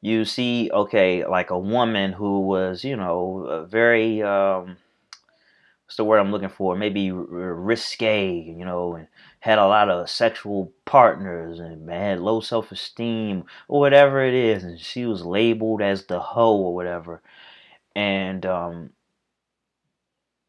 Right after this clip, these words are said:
and, uh, so, and she kinda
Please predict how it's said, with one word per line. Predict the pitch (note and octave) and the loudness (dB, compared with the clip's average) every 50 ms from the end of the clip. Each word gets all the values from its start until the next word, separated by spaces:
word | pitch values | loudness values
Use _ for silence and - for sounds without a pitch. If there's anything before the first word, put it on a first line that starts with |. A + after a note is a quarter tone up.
| _ - | _ -10
and, | A#2 G#2+ G#2 G2 F#2+ F#2 F2+ | -6 -4 -4 -2 -2 -2 0
uh, | F#2 F#2 F2+ F2+ F2 F2 | 2 2 4 2 2 0
so, | - - G2+ F#2 F#2 F#2 F2 | -2 0 0 2 2 2 0
and | D2+ F#2+ F#2 F#2 F2 - - _ _ _ _ _ _ _ _ _ _ _ - - - - - - _ - - - | -2 -4 -6 -8 -10 -12 -16 _ _ _ _ _ _ _ _ _ _ _ -20 -20 -20 -20 -20 -20 _ -20 -18 -14
she | - - - - G2 | -12 -10 -8 -8 -8
kinda | - - G#2 F#2 F2 E2+ E2 | -8 -4 -4 -2 -2 -2 -4